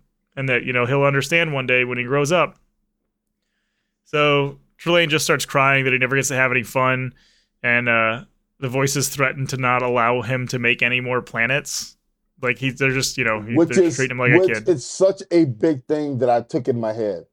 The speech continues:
Speaker 2: They said, "Oh, look, I'm sorry, little son, you're not allowed to make any more planets." Make any more planets? Like, that's a whole lot of power. Like,
Speaker 1: Yeah.
Speaker 2: to be able to make, any, like, I just, man, I just, I just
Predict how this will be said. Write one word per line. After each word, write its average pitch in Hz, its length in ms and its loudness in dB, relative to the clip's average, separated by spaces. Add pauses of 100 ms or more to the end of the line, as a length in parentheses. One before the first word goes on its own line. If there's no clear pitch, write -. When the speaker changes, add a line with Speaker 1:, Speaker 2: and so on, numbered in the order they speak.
(440)
Speaker 2:
They 147 100 -2
said, 170 160 0
"Oh, 175 340 4 (100)
look, 151 180 2
I'm 165 120 -2
sorry, 165 300 2
little 135 440 -2
son, 131 400 0
you're 135 120 -4
not 147 60 2
allowed 147 240 2
to 117 160 -2 (140)
make 135 500 0 (340)
any 139 180 -2
more 123 200 0
planets." 117 400 -6
Make 139 440 -2 (840)
any 403 160 4
more 392 140 4
planets? 427 420 2
Like, 151 320 0
that's - 260 0
a 156 100 2
whole 196 320 2
lot 170 120 4
of - 80 -2
power. - 420 0 (1080)
Like, 117 140 2
Speaker 1:
Yeah. 185 60 0
Speaker 2:
to 143 60 0
be 165 60 4
able 156 140 2
to 127 80 2
make, 123 440 0 (180)
any, 117 240 -8
like, 107 220 0
I 143 100 4
just, 127 320 0 (280)
man, 117 380 -2
I 107 100 -2
just, 117 160 -6
I 120 120 0
just 123 220 -8